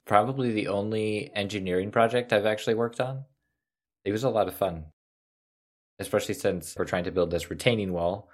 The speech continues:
And so Preston and I have been working construction, and we know, like, okay, well, we need concrete and we need rebar, and we can order concrete,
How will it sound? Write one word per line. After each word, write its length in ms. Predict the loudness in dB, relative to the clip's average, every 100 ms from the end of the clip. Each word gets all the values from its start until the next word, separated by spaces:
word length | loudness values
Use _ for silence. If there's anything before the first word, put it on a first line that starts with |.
| -6
And 160 | -4 0
so 500 | 4 4 4 0 -4
Preston 320 | 0 0 0 -4
and 60 |
I 20 | -4
have 120 | -4
been 120 | -4
working 480 | -4 -4 -8 -8 -12 -18
construction, 520 | -12 2 2 4 -2
and 40 |
we 80 | -2
know, 200 | -2 -2
like, 180 | -4 -6
okay, 300 | -2 0 2
well, 160 | 0 0
we 100 | -2
need 180 | -6
concrete 440 | 0 0 0 -4 -4
and 120 | -6
we 80 | -6
need 160 | -6 -4
rebar, 460 | -4 -2 -4 -6 -10 _ _ _ _ _
and 180 | -4 -2
we 80 | -2
can 160 | -4
order 260 | 4 6 6
concrete, 520 | 6 0 0 -6 -8